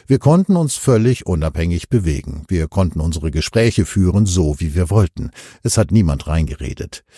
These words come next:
Wir wurden nicht beeinflusst und wir wurden nicht eingeengt bei unserer Tätigkeit. Wir standen nicht unter Beobachtung.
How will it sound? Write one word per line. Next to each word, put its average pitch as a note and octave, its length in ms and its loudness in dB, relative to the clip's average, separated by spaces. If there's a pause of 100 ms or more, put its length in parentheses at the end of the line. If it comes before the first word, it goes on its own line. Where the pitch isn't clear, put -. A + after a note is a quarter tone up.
(140)
Wir A2+ 140 2
wurden D#3+ 220 4
nicht C3+ 200 2
beeinflusst A#2+ 840 2
und C3+ 160 0
wir G2+ 100 2
wurden F#2 240 2
nicht - 240 -4
eingeengt F#2+ 480 0
bei - 80 -10
unserer D2 320 -8
Tätigkeit. - 720 -8
Wir - 140 -2
standen A2 400 2
nicht F#2+ 240 0
unter G2 180 0
Beobachtung. E2+ 720 -6